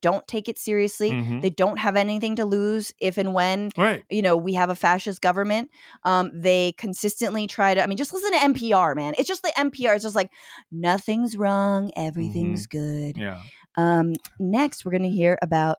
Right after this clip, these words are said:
Speaker 1: um, chocolate designs
Speaker 2: Yeah.
Speaker 1: from, um, one of, uh, Trump's political prisoners.
Speaker 2: Yeah. <laughs>
Speaker 1: Um,
Speaker 2: "I make them shaped like a swastika because it's a Hindu symbol." Not because it's a Nazi one.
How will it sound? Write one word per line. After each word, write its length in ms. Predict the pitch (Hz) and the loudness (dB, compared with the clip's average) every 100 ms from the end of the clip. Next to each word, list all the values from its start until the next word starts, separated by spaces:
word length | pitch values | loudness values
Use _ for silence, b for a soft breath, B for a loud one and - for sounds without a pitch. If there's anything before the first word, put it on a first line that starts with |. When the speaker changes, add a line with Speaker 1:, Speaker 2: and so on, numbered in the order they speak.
| - | -2
Speaker 1:
um, 380 | 165 165 170 - _ _ _ | -2 0 -2 -8 _ _ _
chocolate 480 | - 269 - 240 202 _ | -6 -4 -4 -6 -6 _
designs 680 | 202 190 196 190 190 190 - 127 | -6 -2 0 0 -2 -6 -8 -8
Speaker 2:
Yeah. 360 | 117 104 92 | -4 -4 -6
Speaker 1:
from, 640 | 92 - 196 196 190 190 - - | -4 2 4 2 0 -4 -8 -4
um, 460 | 185 180 185 185 - | -2 0 -2 -4 -8
one 280 | - 190 190 | -2 0 2
of, 320 | 196 196 185 | 4 2 2
uh, 240 | 190 185 190 | 2 2 0
Trump's 320 | - 196 190 | -2 -2 -2
political 400 | - 190 185 - | -2 -2 -2 -4
prisoners. 640 | 185 175 156 156 156 156 143 | -4 -2 -2 0 -2 -2 -2
Speaker 2:
Yeah. 400 | 131 107 131 98 - | -2 0 -4 -6 -12
<laughs> 160 | - 165 | -12 -4
Speaker 1:
Um, 640 | 160 160 160 160 160 170 - _ _ B B B B | -2 2 2 2 0 -6 -12 _ _ B B B B
Speaker 2:
"I 100 | 127 | 4
make 240 | 143 170 - | 6 6 4
them 160 | 143 | 2
shaped 340 | 117 - 127 139 | 2 2 2 4
like 160 | 127 | 4
a 80 | 110 | 4
swastika 640 | 101 117 113 110 117 107 98 | 2 4 2 2 -4 -2 -2
because 540 | 107 98 113 127 113 | -2 -2 0 2 2
it's 120 | 117 | 0
a 100 | 104 107 | -2 0
Hindu 400 | 127 139 127 104 | 2 2 2 0
symbol." 500 | 107 95 92 90 - _ _ _ _ _ - | -2 -4 -4 -8 -12 _ _ _ _ _ -8
Not 460 | 107 117 127 139 147 | 0 4 4 2 0
because 480 | 127 113 120 120 | -4 0 0 0
it's 200 | 113 113 | -2 -4
a 100 | 117 | -4
Nazi 500 | 113 113 113 107 98 | -2 0 0 -2 -8
one. 360 | 92 87 80 82 | -8 -6 -10 -12